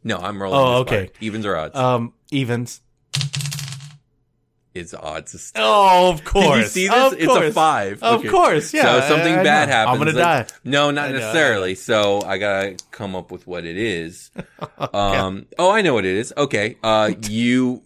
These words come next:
Speaker 1: you following this river of water, you run into a mama grizzly and her, and her babies
Speaker 2: Okay.
Speaker 1: feeding, and she sees you.
Speaker 2: Okay.
Speaker 1: What do you do?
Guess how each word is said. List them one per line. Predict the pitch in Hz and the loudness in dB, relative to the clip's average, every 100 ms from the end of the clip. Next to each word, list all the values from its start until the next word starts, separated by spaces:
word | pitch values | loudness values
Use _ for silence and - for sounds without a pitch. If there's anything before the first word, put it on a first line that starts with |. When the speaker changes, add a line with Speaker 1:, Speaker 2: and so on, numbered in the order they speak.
| - | -20
Speaker 1:
you | 117 110 127 135 143 151 165 - | -10 -6 0 2 4 2 -2 -8
following | 175 180 123 127 147 156 | -10 0 0 2 -2 0
this | 151 | -2
river | 135 131 151 | 0 2 2
of | 143 | 0
water, | 104 95 98 - _ 117 | -2 -4 -6 -10 _ -8
you | 113 | -6
run | 110 107 110 | 0 0 0
into | 117 - 107 107 107 | -4 -4 0 2 0
a | 104 | -2
mama | 95 98 101 | -6 -6 -6
grizzly | 101 98 90 95 95 | -8 -10 -10 -8 -10
and | 90 92 | -10 -8
her, | 92 92 | -8 -8
and | 98 90 | -10 -10
her | 92 | -8
babies | 85 80 101 90 87 95 - - | -10 -8 -8 -8 -10 -12 -18 -12
Speaker 2:
Okay. | 131 120 | -6 -4
Speaker 1:
feeding, | - 113 92 82 95 | -2 -2 -4 -8 -10
and | 104 | -10
she | 101 | -10
sees | 87 - 92 82 | -12 -12 -10 -10
you. | - - _ - | -14 -18 _ -10
Speaker 2:
Okay. | 110 - 123 - | -8 -6 -8 -6
Speaker 1:
What | 127 | -6
do | 90 | -6
you | 90 | -6
do? | 80 | -10